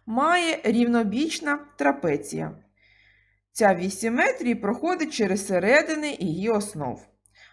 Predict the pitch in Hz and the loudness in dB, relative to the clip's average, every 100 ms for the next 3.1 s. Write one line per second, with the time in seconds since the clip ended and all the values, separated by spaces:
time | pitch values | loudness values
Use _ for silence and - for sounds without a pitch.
0 | _ 165 185 240 262 190 202 311 - _ | _ -2 4 4 6 6 6 2 -12 _
1 | _ _ 233 254 277 254 262 247 247 247 | _ _ -4 -2 0 0 0 0 2 2
2 | 233 233 233 - 233 220 214 208 214 214 | 2 0 -2 0 0 4 4 4 2 -2
3 | - | -4